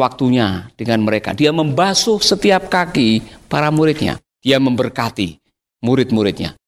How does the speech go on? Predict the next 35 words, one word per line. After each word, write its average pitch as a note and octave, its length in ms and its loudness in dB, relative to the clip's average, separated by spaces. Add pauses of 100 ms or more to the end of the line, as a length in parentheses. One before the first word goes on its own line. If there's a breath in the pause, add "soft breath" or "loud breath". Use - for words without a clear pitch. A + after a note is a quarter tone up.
(280)
Dia C3+ 160 2
mengajak E3+ 640 2
murid-muridnya. D3 800 0 (320)
The A2 80 -10
power C3 480 0
of B2 80 -2
one. F#2 240 -2
Dan A#2 160 0
benar, D#3 400 0 (480 soft breath)
dari A2+ 160 2
dua C3+ 240 0
belas C#3 240 -2
ini B2 160 -6
hanya A#2 240 -4
satu G3 320 2
aja D#3 340 0 (320)
yang A2+ 220 0
mengkhianati. A2 580 -2
Yang A2 220 2
lain-lain C3 400 2 (180)
mengkhianati C#3 560 -2
tapi C3 240 0
balik A2 240 2
lagi. A#2 300 0
Tapi A#2+ 260 0
yang A2+ 80 -6
satu B2 240 0
ini C#3 160 2
mengkhianati B2 560 -2
dan A2+ 160 0
gantung G#2 320 -2
diri. F#2+ 240 -4 (320)
Saya A#2 240 -2
harap A#2+ 240 0
saudara A#2 480 0